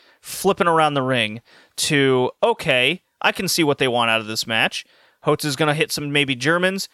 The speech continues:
kick a bunch. Saito's gonna hit her Germans, kick a bunch.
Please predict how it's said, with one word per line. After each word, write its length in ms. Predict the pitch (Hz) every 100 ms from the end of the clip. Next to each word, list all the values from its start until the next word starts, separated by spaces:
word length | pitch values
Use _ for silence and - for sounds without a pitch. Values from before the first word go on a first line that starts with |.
| _ -
kick 180 | 175 185
a 80 |
bunch. 460 | 160 170 196 - -
Saito's 440 | - 156 151 170 143
gonna 140 | 151
hit 200 | 139 131
her 180 | - 185
Germans, 640 | 165 190 185 190 202 - _ - - _ _
kick 200 | - 190
a 60 | 190
bunch. 500 | 180 196 - -